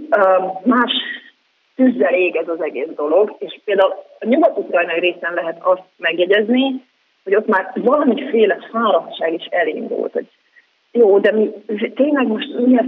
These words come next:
mi, mi, mi ellen, vagy miért van? Az egy sokkal nyugatibb, ö, beállítottságú rész, és, és, és, ö, sokkal kevesebb a, a, a, az orosz ajkú, az orosz anyanyelvű, tehát sokkal nehezebb, ö,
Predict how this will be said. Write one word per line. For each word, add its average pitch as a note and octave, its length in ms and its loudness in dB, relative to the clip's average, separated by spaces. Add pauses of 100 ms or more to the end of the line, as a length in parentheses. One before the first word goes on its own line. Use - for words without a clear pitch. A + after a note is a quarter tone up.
(160)
mi, A#3 220 2
mi, A#3+ 180 -2
mi C#4+ 180 2
ellen, G3 260 0
vagy F3+ 120 -4
miért A3+ 340 0
van? G#3+ 200 -2 (280)
Az A#3 140 0
egy B3 120 2
sokkal D4+ 300 0
nyugatibb, A3 600 2 (400)
ö, F#3+ 240 4 (100)
beállítottságú F#3 720 -2
rész, E3+ 400 2
és, - 280 -8
és, G3 220 -10
és, F#3 360 -2
ö, F3+ 180 6
sokkal A#3 300 0
kevesebb G3 540 2
a, E3 380 4 (380)
a, E3 80 -8 (760)
a, D#3 200 2
az - 80 -8
orosz G3+ 340 0
ajkú, F3+ 300 -2
az E3 100 -2
orosz F3+ 300 0
anyanyelvű, F3+ 500 2
tehát F#3 260 -2
sokkal A3+ 300 0
nehezebb, F#3+ 640 2
ö, F3 120 4